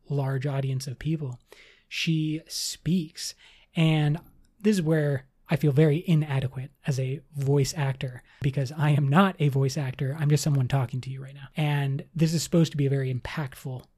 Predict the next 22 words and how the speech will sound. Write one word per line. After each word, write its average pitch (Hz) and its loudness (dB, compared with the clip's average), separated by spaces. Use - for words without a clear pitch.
moment. 131 -2
So - 4
I'm 170 8
gonna 151 4
give 160 4
this 156 0
a 160 -4
little 147 2
bit 143 -4
less 139 -4
than 143 2
more 135 0
in 151 2
this 135 0
circumstance, 127 -8
which 135 -4
I've 160 2
been 165 8
told 175 6
works 165 4
well. - -4
So 147 2